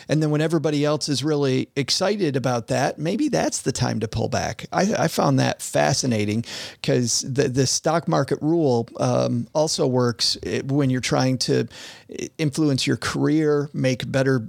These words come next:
you know, d-, d-, uh, uh, decisions at work. You're trying to impress the boss more. Um, I thought it was really universal.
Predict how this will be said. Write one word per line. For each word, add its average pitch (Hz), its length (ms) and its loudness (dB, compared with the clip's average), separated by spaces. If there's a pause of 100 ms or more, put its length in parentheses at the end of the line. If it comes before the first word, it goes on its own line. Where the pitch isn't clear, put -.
(100)
you 131 180 -2
know, 113 360 2
d-, - 160 -4
d-, - 180 -4 (120)
uh, 113 280 2 (200)
uh, 120 160 0
decisions 127 540 0
at 139 120 -4
work. 175 400 0 (280)
You're 131 140 -2
trying 131 440 2
to 123 460 2
impress 147 460 0
the 131 100 -2
boss 131 380 2
more. 147 320 2 (380)
Um, 120 440 0 (120)
I 156 80 0
thought - 140 0
it - 40 -2
was 143 120 2
really 160 220 4
universal. 147 480 2